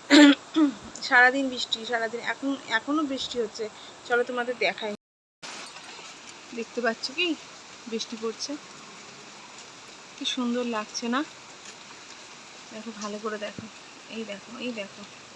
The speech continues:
রাত্রিরে বেশ দেখতে পাওয়া যায়, দিনের বেলা দেখা যায় না অতটা। রাস্তার অবস্থা দেখো, বাজে একদম। আর আমি দেখো,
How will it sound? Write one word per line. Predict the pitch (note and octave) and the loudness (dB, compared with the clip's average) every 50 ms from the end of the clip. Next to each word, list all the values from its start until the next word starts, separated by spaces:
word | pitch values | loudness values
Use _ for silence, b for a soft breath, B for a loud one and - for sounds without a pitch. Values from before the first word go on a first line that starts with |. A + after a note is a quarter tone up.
| - A3+ | -10 -4
রাত্রিরে | G#3 G3+ G3+ - - - B3+ A#3+ C4 | -2 -2 -2 -4 -6 -6 -2 0 2
বেশ | C4 C4+ B3 G#3+ | 2 2 0 0
দেখতে | A3 A3 - - - B3+ | -2 -4 -4 -2 -2 0
পাওয়া | A#3+ A3+ G3+ G3+ G3+ | 2 4 2 2 2
যায়, | G3+ G3+ G3+ G3+ G3+ | -2 -4 -6 -4 -4
দিনের | A3 A3 A3 A3+ | -4 -4 -4 -2
বেলা | A3+ A#3 A#3+ A#3+ A#3 | -2 -2 -2 -2 -2
দেখা | A3 G#3 G#3 - - A#3 A3+ | -2 -4 -4 -4 -4 -4 -2
যায় | A3 G#3 G#3 G#3 | -2 -2 -4 -4
না | G3+ G3+ G#3 G#3 | -6 -8 -10 -10
অতটা। | G3+ - G#3+ - G#3+ G#3+ G#3 - - - - - - - - - - - - - - - - - - - - - - - - - - - - - - - - - - - - - - - - - - - - - - - - - - - - - - - - - - - - - - - - - - - - - - - - - - - - - - - A3+ | -12 -12 -12 -12 -12 -12 -12 -14 -16 -18 -18 -18 -18 -18 -18 -18 -18 -18 -18 -18 -18 -18 -18 -18 -18 -18 -16 -16 -16 -16 -18 -18 -18 -18 -18 -18 -18 -18 -18 -18 -18 -18 -18 -16 -16 -16 -16 -16 -18 -18 -18 -18 -18 -18 -18 -18 -18 -18 -18 -18 -18 -18 -18 -18 -18 -18 -18 -18 -18 -18 -18 -18 -18 -18 -18 -18 -18 -16 -16 -16 -16 -16 -18 -16 -14 -12 -10
রাস্তার | G#3+ G#3+ - - A#3 A3+ | -10 -10 -10 -6 -4 -4
অবস্থা | A3 G#3+ G#3+ A3 G#3+ - - A3+ | -4 -4 -4 -6 -8 -8 -8 -8
দেখো, | A3 G#3+ A3 G#3 | -8 -8 -8 -6
বাজে | G#3 G#3 G3+ G3+ G3+ G3+ A3 | -2 -2 0 -2 -2 -2 -4
একদম। | G#3+ G3+ G3+ - - - G#3 G#3 G#3 - - - - - - - - - - - - - - - - - - - - - - - | -4 -4 -4 -6 -8 -12 -12 -12 -12 -14 -16 -16 -16 -16 -16 -16 -16 -16 -18 -18 -18 -18 -18 -20 -20 -18 -18 -16 -12 -10 -6 -2
আর | G#3+ | 0
আমি | A3 G#3+ A3 A3+ A#3 | 0 0 0 -2 -2
দেখো, | A3+ A3+ G#3+ G#3+ A3+ | -2 -2 -2 -4 -6